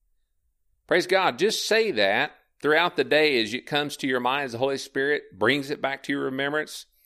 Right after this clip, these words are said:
Say that and you'll become more and more aware of who you are as a spirit man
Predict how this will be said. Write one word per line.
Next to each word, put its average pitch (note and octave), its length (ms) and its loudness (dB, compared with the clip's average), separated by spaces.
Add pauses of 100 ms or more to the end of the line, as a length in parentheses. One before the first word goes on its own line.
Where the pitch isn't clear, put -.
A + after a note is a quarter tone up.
(440)
Say G#3 380 2
that D3 140 4
and C3+ 100 -4
you'll D3+ 140 2
become D3+ 320 0
more E3+ 360 2
and F#3+ 80 -2
more F#3 260 0
aware D#3 420 0
of A2 140 0
who F3+ 120 0
you G3 400 -2
are A#2 640 -2
as A#2+ 480 0
a A#2+ 140 2
spirit E3 720 0 (1040)
man G#2 560 0